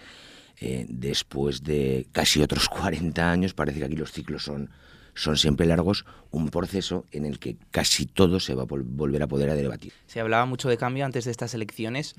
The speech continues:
Speaker 2: pero los resultados, eh, ciento veintitrés escaños el Partido Popular, el Partido Socialista obtiene más escaños de lo que les daban las encuestas, sobre todo las encuestas a pie de urna, que les situaban por debajo del Partido Socialista,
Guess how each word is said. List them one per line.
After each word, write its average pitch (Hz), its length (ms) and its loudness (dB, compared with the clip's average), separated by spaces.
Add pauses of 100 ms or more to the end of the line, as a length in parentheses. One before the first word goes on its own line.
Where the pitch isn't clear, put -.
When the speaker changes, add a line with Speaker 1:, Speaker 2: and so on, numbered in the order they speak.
(480)
Speaker 2:
pero 110 160 -2
los 107 120 -2
resultados, 113 1080 -2
eh, 101 380 -6
ciento 123 280 -2
veintitrés 117 440 -2
escaños 131 420 -6
el 117 100 -4
Partido 113 340 -2
Popular, 127 640 0
el 110 200 -4
Partido 110 280 -6
Socialista 117 500 -8
obtiene 113 300 -6
más 113 220 -4
escaños 117 460 -4
de 107 80 -4
lo 104 120 -6
que 104 100 -8
les 101 160 -8
daban 110 180 -6
las 107 120 -10
encuestas, 120 440 -6
sobre 107 200 -8
todo 107 300 -8
las 101 340 -10
encuestas 104 360 -10
a 107 80 -6
pie 107 140 -4
de 110 120 -2
urna, 143 300 -6
que 127 100 -10
les 113 100 -8
situaban 110 340 -6
por 104 140 -10
debajo 107 240 -8
del 104 100 -6
Partido 104 300 -10
Socialista, 110 640 -10